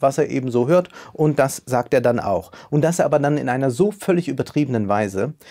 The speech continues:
dass uns dabei als Zuschauern ein Spiegel vorgehalten wird, zum Beispiel was unseren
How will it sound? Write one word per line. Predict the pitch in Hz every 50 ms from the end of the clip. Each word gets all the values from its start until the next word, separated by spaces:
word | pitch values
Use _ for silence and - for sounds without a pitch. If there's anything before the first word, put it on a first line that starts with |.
| - - -
dass | - 120 -
uns | - 196 196 226 233 233 - -
dabei | - - 107 98 107 104 113 131 139
als | - 120 -
Zuschauern | - - 202 196 - 131 107 101 113 139 143 - - _ -
ein | - 135
Spiegel | - - - 175 156 120 110 87
vorgehalten | - - - 92 87 80 82 90 87 - - 110
wird, | 110 120 123 -
zum | - 117
Beispiel | 104 101 - - 131 117
was | 120 117 -
unseren | - 123 117 123 113 143 143